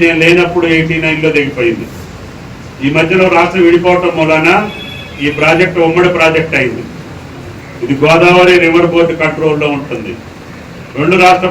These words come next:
ప్రభుత్వాలు నిధులు ఇవ్వాలి. ఆంధ్ర ప్రభుత్వం ఎయిటీ పర్సెంట్ ఇవ్వాలి, మనం ట్వంటీ పర్సెంట్ ఇవ్వాలి. ఇప్పుడు ఉన్నటువంటి పరిస్థితి చూస్తే రెండు ప్రభుత్వాల యొక్క కోఆర్డినేషన్ కూడా గత ఐదు సంవత్సరాల్లో సరిగ్గా లేదని తెలుస్తుంది.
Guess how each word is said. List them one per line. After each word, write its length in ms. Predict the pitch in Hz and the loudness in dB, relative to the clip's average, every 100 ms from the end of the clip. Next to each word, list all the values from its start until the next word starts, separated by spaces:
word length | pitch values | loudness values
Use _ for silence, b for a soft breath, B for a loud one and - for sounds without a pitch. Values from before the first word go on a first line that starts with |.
| 180 | 0
ప్రభుత్వాలు 480 | 175 175 170 165 170 | 2 0 2 2 4
నిధులు 240 | 165 165 156 | 2 2 2
ఇవ్వాలి. 260 | 143 123 - - - - - - - - - - - - - 131 | 2 -2 -4 -14 -18 -18 -18 -18 -18 -18 -18 -18 -20 -18 -8 -2
ఆంధ్ర 200 | 160 185 180 | 2 4 4
ప్రభుత్వం 420 | 175 170 170 165 165 | 2 0 0 0 0
ఎయిటీ 220 | 160 160 170 | 0 2 0
పర్సెంట్ 360 | 160 160 170 160 165 | 0 -4 -4 -2 0
ఇవ్వాలి, 280 | 165 170 180 | 2 2 2
మనం 160 | 170 165 | 0 -2
ట్వంటీ 280 | 156 151 160 156 | -4 -4 -6 -2
పర్సెంట్ 340 | 151 151 151 139 | -2 -2 -4 -4
ఇవ్వాలి. 280 | 127 113 - - - - - - - - - - - - | -4 -4 -6 -12 -18 -18 -18 -18 -18 -18 -18 -18 -16 -16
ఇప్పుడు 180 | - 147 156 | -2 2 4
ఉన్నటువంటి 440 | 175 175 175 170 160 | 4 4 4 2 0
పరిస్థితి 320 | 151 151 - 156 | -4 -6 -8 -6
చూస్తే 200 | 165 185 170 | 0 2 2
రెండు 160 | 170 165 | 2 2
ప్రభుత్వాల 500 | 165 170 165 170 165 160 | 2 2 0 2 2 2
యొక్క 160 | 160 156 147 | 0 -2 0
కోఆర్డినేషన్ 640 | 160 165 165 160 156 151 | 2 2 2 -2 -2 -2
కూడా 160 | 165 165 | 0 2
గత 140 | 160 151 151 | 0 2 0
ఐదు 140 | 147 156 | 0 -4
సంవత్సరాల్లో 460 | 160 160 160 160 156 | -6 0 0 2 0
సరిగ్గా 280 | 151 147 147 | 0 2 4
లేదని 340 | 151 151 147 - | 4 4 2 0
తెలుస్తుంది. 420 | 143 - 127 110 | -2 -2 -4 -6